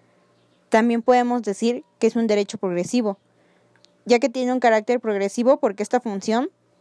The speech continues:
de dinámica de la actividad comercial,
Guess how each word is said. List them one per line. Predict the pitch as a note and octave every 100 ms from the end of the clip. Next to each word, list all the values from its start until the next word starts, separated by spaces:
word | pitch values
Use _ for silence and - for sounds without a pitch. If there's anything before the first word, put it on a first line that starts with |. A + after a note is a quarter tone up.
| _ _ -
de | G#3+
dinámica | G#3+ A3 A3 A#3 A#3
de | A3
la | F#3
actividad | F#3 - G#3 G3 G3+
comercial, | - F#3+ F3+ - A3+